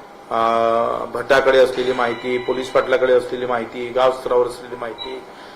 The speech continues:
किंवा, अ, तुमची नु-, लसीकरण देवीची ही माहिती सुद्धा पुरावा म्हणून गृहीत धरला पाहिजे किंवा सहपुरावा म्हणून,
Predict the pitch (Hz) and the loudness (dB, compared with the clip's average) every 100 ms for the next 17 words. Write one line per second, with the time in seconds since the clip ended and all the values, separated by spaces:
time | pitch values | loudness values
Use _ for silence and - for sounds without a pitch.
0 | - - - 127 127 131 131 131 123 117 | -20 -20 -6 2 6 8 6 6 4 2
1 | 113 113 113 113 110 110 123 120 - 131 | 2 2 4 2 0 -4 -8 -8 -6 -4
2 | 123 123 127 123 120 117 113 113 117 127 | -4 -4 0 2 2 -2 -6 -6 0 0
3 | - 147 135 127 123 120 117 127 113 147 | 0 0 2 2 0 -4 -6 -12 -10 -6
4 | 151 143 117 135 127 123 - 156 - - | -4 -2 -4 -8 -12 -8 0 0 0 -10
5 | - - 147 160 175 185 175 165 160 135 | -20 -6 2 8 10 8 8 4 2 2
6 | 143 135 131 131 127 143 156 185 185 196 | 2 2 2 4 2 0 2 2 4 6
7 | 185 165 147 139 123 110 104 | 8 8 8 8 6 2 -8